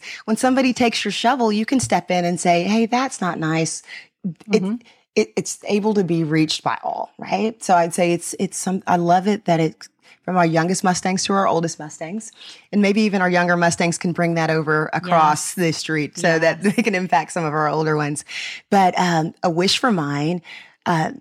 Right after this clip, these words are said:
Speaker 1: is for that to spill out, as Shelley said, kinda into the community. So you saw that was an example of at the Capitol. But what would that look like if we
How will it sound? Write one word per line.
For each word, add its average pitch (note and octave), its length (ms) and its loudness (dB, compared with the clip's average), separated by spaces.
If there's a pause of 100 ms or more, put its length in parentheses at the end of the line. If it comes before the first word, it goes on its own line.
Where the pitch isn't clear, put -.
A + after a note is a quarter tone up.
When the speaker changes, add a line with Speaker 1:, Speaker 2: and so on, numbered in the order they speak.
(160)
Speaker 1:
is G3 160 0
for G#3 140 -2
that G3+ 200 2
to F#3 100 -2
spill G#3 380 -2
out, E3+ 240 2
as - 240 -4
Shelley E3 260 2
said, E3 180 -2
kinda F#3 200 0
into E3 160 -4
the E3+ 80 -4
community. E3+ 580 0
So G3 120 -2
you E3 100 -2
saw F#3 420 2 (320)
that - 160 2
was F3 100 -2
an F3+ 80 2
example E3 380 0
of D#3+ 80 0
at E3 80 -2
the D#3+ 80 -6
Capitol. F3+ 580 -4 (520)
But - 140 -2
what C4 120 2
would C#4 140 -2
that A3+ 160 2
look F#3 180 -4
like E3 420 0
if - 480 -4
we E3+ 300 -6